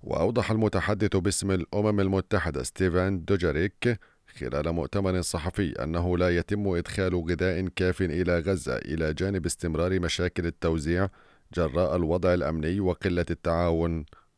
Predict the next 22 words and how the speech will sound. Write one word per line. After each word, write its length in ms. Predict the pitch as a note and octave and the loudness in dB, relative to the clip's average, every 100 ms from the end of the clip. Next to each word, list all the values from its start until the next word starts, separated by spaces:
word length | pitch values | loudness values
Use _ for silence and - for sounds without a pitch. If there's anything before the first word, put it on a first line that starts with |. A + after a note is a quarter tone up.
| _ | _
والتنسيق. 1000 | D2+ D#2 - - F#2+ - A#1+ G#1+ - - - _ _ _ - - - - _ - - - - _ _ _ _ _ _ - | -4 -4 -2 -4 -4 -4 -8 -10 -12 -12 -14 _ _ _ -20 -20 -20 -20 _ -20 -20 -20 -20 _ _ _ _ _ _ -2
أصيب 480 | F#2 - D3+ C#3+ C3+ | 0 2 0 2 2
ثمانية 520 | - A2+ A2+ A2+ A2 G#2+ | 2 2 4 4 4 4
مواطنين 600 | G2 G2 G2+ G2 G#2+ G2 | 4 4 2 2 2 2
بالرصاص 640 | F#2 E2+ E2+ G2 G#2 - | 2 2 0 0 0 0
خلال 420 | G#2+ G2 F#2+ F#2 | 2 4 6 4
مواجهات 640 | F2 F2 F2 E2 F2+ G2 | 4 4 2 4 2 4
اندلعت 680 | G2 F#2 F2 F2 F2+ F#2 F2+ | 2 2 2 2 4 4 2
عقب 280 | F#2 - F2+ | 0 2 2
اقتحام 580 | F2 - F2 G2 G2+ F#2+ | 2 0 -2 0 0 0
قوات 460 | F#2+ E2 D#2+ F2 | 2 2 2 0
الاحتلال 520 | F2+ F2 - E2+ F2+ | 0 0 0 2 2
مخيم 520 | G2 E2+ G2 F#2 F2 E2+ | 2 0 2 2 2 0
قلنديا 460 | F2+ E2+ F#2 F2+ | 0 -2 0 0
شمال 400 | E2+ F2+ F2 F2 | 0 0 0 0
القدس 400 | E2 - F#2+ - | 0 0 -2 -2
في 180 | - F2 | -2 -2
ساعة 300 | - F#2+ F2+ G2 | 0 0 0 0
مبكرة 560 | E2 D2+ F2+ - F2 | 0 0 -2 0 0
من 140 | E2+ D#2+ | 0 0
فجر 300 | F2+ D#2+ D2 | -2 -2 -2
اليوم. 320 | D2 F2 | -2 -2